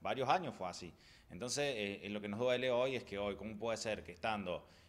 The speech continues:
eh, un grupo llamado Unimove, se repitan muchas veces las bandas en, en,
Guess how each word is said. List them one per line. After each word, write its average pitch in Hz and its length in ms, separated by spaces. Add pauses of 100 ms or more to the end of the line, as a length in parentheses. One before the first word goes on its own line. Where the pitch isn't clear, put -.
eh, 85 320
un 117 120
grupo 92 380
llamado 98 320
Unimove, 127 540
se - 120
repitan 104 640
muchas 95 280
veces 95 240
las 92 80
bandas 113 420 (240)
en, 85 360
en, 82 460